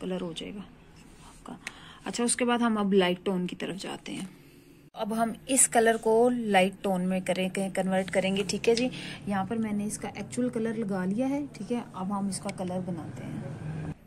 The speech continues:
जी। तो ये वाला आपको एक drop आपने ये डाला,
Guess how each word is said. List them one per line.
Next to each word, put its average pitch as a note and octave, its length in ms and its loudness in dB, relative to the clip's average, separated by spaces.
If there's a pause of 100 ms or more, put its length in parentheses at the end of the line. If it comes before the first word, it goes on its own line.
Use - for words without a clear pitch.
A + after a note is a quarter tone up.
(1200)
जी। F#3+ 360 -2 (180)
तो G3+ 500 0
ये G#3 280 0
वाला A#3 360 2
आपको F#3+ 560 -4
एक A3 380 0
drop G3+ 380 2
आपने G3 320 2
ये F#3 200 0
डाला, G#3 300 -2